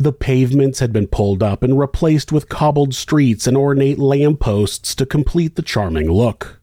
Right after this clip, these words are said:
After cashing one of Joel's traveler's checks, Ralph and Margaret made their way to a motel where they paid for a room for the night.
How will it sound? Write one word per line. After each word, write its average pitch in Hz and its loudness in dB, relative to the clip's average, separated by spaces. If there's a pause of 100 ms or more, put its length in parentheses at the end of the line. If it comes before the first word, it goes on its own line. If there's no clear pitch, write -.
(380)
After 170 0
cashing 117 0
one 98 2
of 90 -4
Joel's 90 0
traveler's 107 0
checks, - -4
Ralph 151 0
and 147 4
Margaret 139 2
made 135 2
their 131 2
way 127 2
to 123 0
a 123 2
motel 123 2
where 117 0
they 135 2
paid 147 0
for 147 0
a 143 2
room 147 4
for 104 -2
the 87 -2
night. 101 0